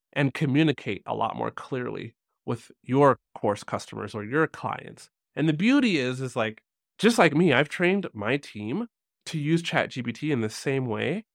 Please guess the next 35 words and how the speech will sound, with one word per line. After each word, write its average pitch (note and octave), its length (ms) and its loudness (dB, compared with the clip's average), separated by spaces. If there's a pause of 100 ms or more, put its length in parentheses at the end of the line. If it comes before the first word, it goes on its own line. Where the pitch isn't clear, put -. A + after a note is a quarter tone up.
'cause C#3+ 160 -2
they're F3 180 4
in A#3 120 2
the G#2 60 0
Philippines, G#2 600 -6
right? G2+ 400 -8
And B2+ 320 -8
English, D#3+ 480 0
they D3 100 0
write F#3 240 -2
English - 320 -10
well, G2+ 200 -2
but F3 180 -4
English A#3 300 -6
is F#2+ 80 -6
not F#2 180 -10
their F#2+ 100 -6
first - 340 -4
language. F#2 400 -10
But A2+ 220 -2 (200)
using G#3 500 4 (260)
kinda B2 300 -4
the B2+ 100 -8
same, C3 300 -4
same C3+ 240 -2
technique A#2 380 -4
that G#2 100 -6
I A2 80 0
just A2+ 200 -8
gave G2+ 220 -6
you, A2+ 300 -2
they A#2+ 500 -2 (320)
can A2 200 0
communicate G#2 640 -2 (340)
with - 380 -4